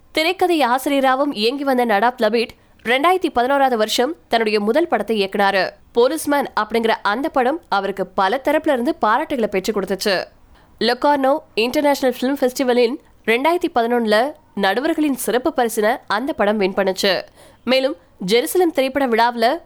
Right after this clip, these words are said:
பல விருதுகளை அந்த படம் வின் பண்ணுச்சு. எளிமையா சொல்லணும்னா முதல் படமே அவரை உலக வெளிச்சத்தில் நிறுத்துச்சு.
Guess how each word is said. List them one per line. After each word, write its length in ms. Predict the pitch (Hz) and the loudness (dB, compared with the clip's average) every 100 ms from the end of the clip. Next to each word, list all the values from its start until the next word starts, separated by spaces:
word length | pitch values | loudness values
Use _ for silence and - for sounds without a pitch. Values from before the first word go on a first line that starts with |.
| - | -2
பல 240 | 208 233 | -2 0
விருதுகளை 380 | 339 330 330 294 | 0 0 2 0
அந்த 120 | 254 | 0
படம் 240 | 220 214 240 | 0 0 0
வின் 180 | 202 | 0
பண்ணுச்சு. 440 | 202 202 202 202 175 - - _ - | 0 -2 0 0 0 -4 -20 _ -6
எளிமையா 460 | 190 202 202 208 247 | -2 0 2 2 2
சொல்லணும்னா 460 | 269 254 247 247 254 233 - _ | 2 2 2 0 0 -2 -6 _
முதல் 380 | 196 185 226 294 | 0 0 0 0
படமே 420 | 262 262 269 285 - | 0 2 0 -2 -4
அவரை 300 | - 202 196 | -4 -2 0
உலக 400 | 180 175 214 294 | -2 0 0 0
வெளிச்சத்தில் 580 | 269 190 254 349 277 208 | 0 0 0 0 -2 0
நிறுத்துச்சு. 500 | 190 180 196 214 170 | -2 -2 -2 -2 -2